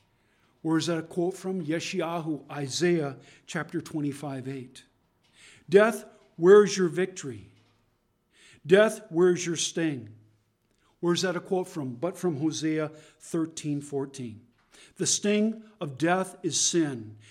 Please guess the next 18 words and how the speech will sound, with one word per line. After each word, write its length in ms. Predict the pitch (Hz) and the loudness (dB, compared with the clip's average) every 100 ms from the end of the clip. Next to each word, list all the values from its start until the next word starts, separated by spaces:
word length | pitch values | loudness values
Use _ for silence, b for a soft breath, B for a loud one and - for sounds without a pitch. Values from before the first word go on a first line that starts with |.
| B | B
and 140 | 160 143 | -4 -2
sin 360 | - 220 240 | 0 2 2
draws 380 | 190 190 190 185 | 2 2 0 -2
its 120 | 185 | -6
power 460 | - - 165 165 160 | -10 -6 -2 -2 -4
from 240 | 160 156 | -6 -6
the 100 | 151 | -6
Torah. 440 | 151 170 160 135 107 B B B | -6 -4 -4 -4 -10 B B B
But 160 | 160 160 | -8 0
thanks 320 | 180 208 202 | 0 2 0
be 180 | 226 214 | -4 -6
to 120 | 220 | -6
God, 460 | 165 143 135 151 - b b | -6 -6 -6 -10 -14 b b
who 160 | 185 147 | -8 0
gives 360 | 160 247 233 | 4 4 2
us 180 | 277 - | -4 -4
the 120 | 254 | -2
victory 600 | 170 233 240 165 139 113 | 2 0 0 -10 -10 -12